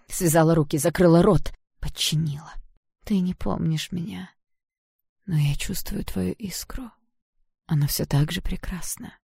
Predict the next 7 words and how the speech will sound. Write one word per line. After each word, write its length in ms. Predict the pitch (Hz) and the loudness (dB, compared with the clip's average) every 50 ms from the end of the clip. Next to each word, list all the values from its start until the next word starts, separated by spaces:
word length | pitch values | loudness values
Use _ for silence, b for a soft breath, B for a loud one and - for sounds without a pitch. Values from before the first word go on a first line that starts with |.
| _ _ _ _ _ _ _ _ _ _ _ | _ _ _ _ _ _ _ _ _ _ _
прошептал 460 | - 175 151 - 143 - - 156 147 | -10 -8 -8 -8 -8 -6 -2 0 2
незнакомец, 600 | 151 151 143 143 151 147 - 170 170 165 147 - | 2 0 0 0 -2 -2 0 0 -2 0 -2 -4
касаясь 460 | - 170 156 - - 160 151 147 - | -6 -8 -8 -4 -4 -4 -4 -4 -4
моей 220 | - 180 180 175 160 | -6 -6 -6 -4 -4
щеки 400 | 151 - - 160 - - 190 180 | -4 -6 -8 -10 -12 -10 -10 -8
ледяными 480 | 175 170 156 156 160 160 156 156 160 | -6 -6 -6 -2 -2 0 0 0 -2
пальцами. 600 | 160 - - 185 160 151 - - - 180 175 170 | -2 -4 -4 -6 -6 -6 -6 -8 -10 -12 -14 -16